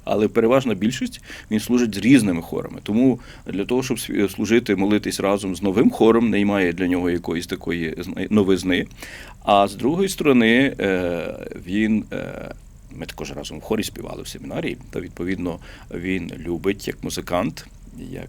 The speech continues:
добрий музикант з добрим слухом, бо на скрипці, е, щоб грати, потрібно мати вишуканий, е, слух музичний. Відповідно, він, е, шанує,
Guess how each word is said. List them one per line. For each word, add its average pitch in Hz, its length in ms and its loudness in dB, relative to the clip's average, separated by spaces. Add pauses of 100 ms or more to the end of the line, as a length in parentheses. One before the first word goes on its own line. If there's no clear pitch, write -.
(220)
добрий 117 280 4
музикант 85 540 -6
з 85 40 -14
добрим 78 320 -6
слухом, 127 340 -2
бо - 120 -10
на - 100 -14
скрипці, - 480 -8 (360)
е, - 180 -8
щоб - 280 -10
грати, 90 340 0
потрібно 87 420 -8
мати 87 440 -10
вишуканий, 90 640 -2
е, 90 320 -8
слух - 360 -2 (140)
музичний. 123 520 -4 (560)
Відповідно, 98 920 -2 (120)
він, 92 420 -4 (100)
е, 82 320 -10 (200)
шанує, 123 600 -2